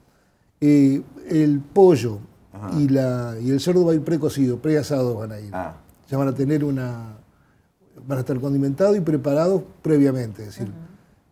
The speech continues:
Speaker 1: porque imagínense que va a quedar más o menos unos cuarenta,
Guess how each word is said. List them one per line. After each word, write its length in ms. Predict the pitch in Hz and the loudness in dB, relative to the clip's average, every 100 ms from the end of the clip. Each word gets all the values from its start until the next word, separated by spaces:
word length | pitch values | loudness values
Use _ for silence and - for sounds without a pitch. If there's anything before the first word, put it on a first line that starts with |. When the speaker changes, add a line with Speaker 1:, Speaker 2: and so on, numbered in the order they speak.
| _ | _
Speaker 1:
porque 960 | 135 127 110 - 123 117 113 113 110 113 - | -4 -2 -4 -8 -6 -4 -6 -8 -10 -14 -14
imagínense 560 | 139 131 127 170 170 180 | -8 -6 -2 -2 -2 -2
que 100 | 208 | 2
va 100 | 208 | 2
a 60 | |
quedar 260 | 139 139 139 | 2 2 2
más 200 | 147 135 | 0 -2
o 80 | 139 | -2
menos 320 | 147 180 170 | 0 0 0
unos 200 | 151 123 | -2 -6
cuarenta, 500 | - 131 123 151 143 | -4 -2 2 2 0